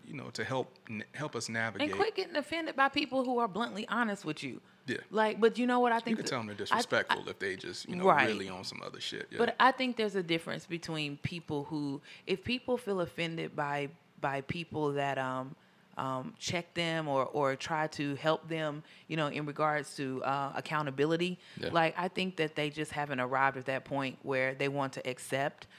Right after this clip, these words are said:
Speaker 2: certain parts of themselves.
Speaker 1: That's true.
Speaker 2: And so I think we lose out on a lot of good friends and good relationships with one another because instead of us being in a situation where we own our stuff,
Speaker 1: Mm.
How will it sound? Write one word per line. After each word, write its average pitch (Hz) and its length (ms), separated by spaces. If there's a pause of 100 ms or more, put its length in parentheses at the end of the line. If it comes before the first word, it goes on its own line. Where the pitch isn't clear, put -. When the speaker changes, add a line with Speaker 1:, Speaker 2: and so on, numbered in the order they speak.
Speaker 2:
certain 143 320
parts 131 340
of 147 60
themselves. 170 600 (180)
Speaker 1:
That's - 180
true. - 80
Speaker 2:
And 165 120
so 160 280
I 170 100
think 214 220
we 208 120
lose 202 280
out 175 160
on 160 100
a 143 60
lot 143 200
of 147 200
good 160 180
friends 151 560 (300)
and 147 100
good 160 160
relationships 151 720
with 175 160
one 175 160
another 185 480 (300)
because 165 460
instead 175 420
of 165 140
us 160 360
being 160 240
in 147 100
a 139 60
situation 147 640
where 135 240
we 151 220
own 151 240
our 156 120
stuff, 165 520 (240)
Speaker 1:
Mm. 90 260